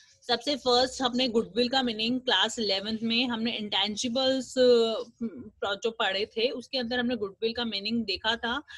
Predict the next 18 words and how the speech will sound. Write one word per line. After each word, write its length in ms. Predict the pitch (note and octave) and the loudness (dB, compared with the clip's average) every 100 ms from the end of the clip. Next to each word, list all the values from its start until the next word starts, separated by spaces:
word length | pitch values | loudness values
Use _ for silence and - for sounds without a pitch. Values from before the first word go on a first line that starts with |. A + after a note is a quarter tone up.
| - - - | -18 -20 -6
It 120 | A#3 B3+ | 0 2
is 80 | |
an 100 | C4+ | 2
intangible 720 | B3 G#3+ G#3+ G3+ G#3+ B3 C#4 | 0 -2 0 -2 -2 -2 0
asset 400 | B3 G3 - A3+ | 0 -2 -2 -4
of 340 | B3+ G3 - B3 | -4 -8 -6 -6
a 0 | |
business। 500 | F#3 E3 E3+ E3+ - | -4 -6 -8 -10 -8
तो 60 | |
हम 280 | B3+ C4+ C#4+ | -6 -2 0
यहाँ 160 | C4+ A#3+ | 0 -4
पे 140 | C#4 | -6
देख 200 | A#3+ F#3+ A#3+ | -4 -2 -2
रहे 80 | |
हैं 100 | C4 - | -4 0
कोई 160 | B3+ | 0
भी 120 | B3+ D#4 | 0 -2
partner 580 | A#3 G#3 - A#3 F3 | 0 0 0 0 0